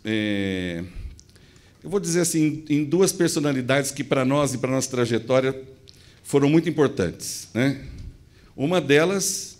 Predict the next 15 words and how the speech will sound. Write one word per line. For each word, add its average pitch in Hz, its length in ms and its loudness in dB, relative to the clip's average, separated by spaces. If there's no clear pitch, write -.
o 147 100 0
professor 147 460 2
Roberto 117 300 2
Lira 123 220 0
Filho, 147 400 -2
que 123 1300 0
para 156 200 4
nossa 170 360 2
geração, 120 500 0
para 104 160 0
minha 151 260 4
geração 107 500 0
e 101 40 0
de 98 120 -2
outros, - 640 -2